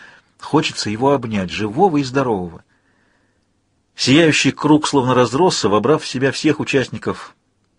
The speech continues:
полуночной вечеринки. Они тоже стали семьей. Джеб не спеша готовил угощение.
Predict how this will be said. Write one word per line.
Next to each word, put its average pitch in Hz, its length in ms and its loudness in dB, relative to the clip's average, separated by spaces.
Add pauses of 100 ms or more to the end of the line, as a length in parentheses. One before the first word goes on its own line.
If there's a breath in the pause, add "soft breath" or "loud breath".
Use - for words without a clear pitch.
(140)
полуночной 110 440 0
вечеринки. 104 600 -4 (580 soft breath)
Они 101 200 -2
тоже 123 200 0
стали 95 240 -2
семьей. 87 480 -8 (560 soft breath)
Джеб 107 320 2
не 98 100 -4
спеша 107 400 -2
готовил 87 360 -2
угощение. 98 640 -4